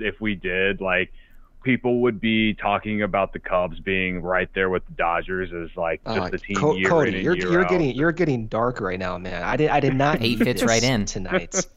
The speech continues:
Speaker 1: <laughs>
Speaker 2: I mean, what
Speaker 1: I'm
Speaker 2: are we
Speaker 1: just being
Speaker 2: doing
Speaker 1: real,
Speaker 2: here?
Speaker 1: though. Like, it, it's true. Like, you, if the Cubs, if the, the old Cubs with the, with the old core and everything had this type of bullpen, you know, before
Speaker 2: Ugh.
Speaker 1: all of the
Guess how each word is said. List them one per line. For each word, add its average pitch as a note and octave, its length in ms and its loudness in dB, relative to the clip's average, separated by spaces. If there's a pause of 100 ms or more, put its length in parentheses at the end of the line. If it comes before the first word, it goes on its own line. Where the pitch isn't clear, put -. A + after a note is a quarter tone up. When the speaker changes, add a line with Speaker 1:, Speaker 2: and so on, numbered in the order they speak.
(200)
Speaker 1:
<laughs> G#3 320 -14
Speaker 2:
I D3+ 180 2
mean, C#3+ 300 2
what E3+ 180 2
Speaker 1:
I'm A#3+ 60 4
Speaker 2:
are - 40 0
we A#3 120 2
Speaker 1:
just A3+ 120 2
being G#3+ 120 2
Speaker 2:
doing G3 120 0
Speaker 1:
real, G#3+ 320 2
Speaker 2:
here? - 20 -4 (100)
Speaker 1:
though. A#2 180 2
Like, B2+ 240 0
it, D#3+ 160 -2
it's D3+ 160 -6 (180)
true. F3 400 2
Like, B2 280 2 (440)
you, F#3 440 -4
if D3 160 -2
the D#3 100 -2
Cubs, F3+ 400 0
if D#3+ 160 -6
the, D#3+ 300 0
the D3 140 2
old D#3+ 300 0
Cubs D#3 320 0
with C#3 240 -2
the, A2+ 300 2
with B2+ 160 -2
the C3 60 2
old C#3 240 2
core C#3+ 260 4
and B2+ 80 2
everything A2+ 320 2
had A#2 540 2 (400)
this C3 180 2 (140)
type D3+ 180 2
of B2 100 -2
bullpen, G#2+ 720 -2 (440)
you G#2+ 120 -4
know, G#2+ 460 0 (320)
before C3 500 2
Speaker 2:
Ugh. - 80 -4
Speaker 1:
all A#2+ 380 2
of A2+ 180 -10
the G#2 480 2